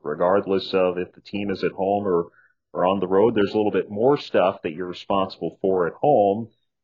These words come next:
but the same general stuff is, is all the same. So, um, like I said, I, I love it though. It's, uh, I, you know, you have to love the grind of it. I certainly do. And, you know, it's given me the chance to, to experience a lot of places I, I wouldn't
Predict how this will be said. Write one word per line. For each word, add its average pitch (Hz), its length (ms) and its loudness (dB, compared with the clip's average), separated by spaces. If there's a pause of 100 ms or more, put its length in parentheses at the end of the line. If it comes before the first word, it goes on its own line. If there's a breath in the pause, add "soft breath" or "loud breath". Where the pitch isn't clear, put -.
(180)
but 90 280 0
the 92 60 -4
same 110 280 0
general 101 360 0
stuff 95 420 0
is, 87 360 -6
is 98 220 -4
all 95 220 2
the 87 80 -2
same. 95 500 -6
So, 80 560 -2 (420)
um, 73 360 -12 (200)
like 101 200 0
I - 40 2
said, 101 200 0
I, 92 120 4
I 90 260 -2
love 104 220 2
it 107 140 0
though. 104 300 4
It's, - 260 -10
uh, 85 240 -4 (180)
I, 87 100 -4 (120)
you 90 80 -8
know, 71 140 -10
you 82 160 -8
have 104 220 0
to 104 60 0
love 101 200 0
the 101 80 -2
grind 98 420 2
of 95 100 -2
it. 98 240 0
I 90 120 -12
certainly 98 480 -4
do. 95 420 -2
And, 82 160 -4 (400)
you - 80 -8
know, 87 60 -4
it's - 80 -12
given 101 220 0
me 98 100 -2
the 92 100 -4
chance 104 500 -2
to, 82 340 -2 (240)
to - 80 -8
experience 104 580 -2
a 101 40 -4
lot 95 160 0
of 90 120 -6
places 104 460 -2
I, 92 300 -2
I - 20 0
wouldn't 92 340 -4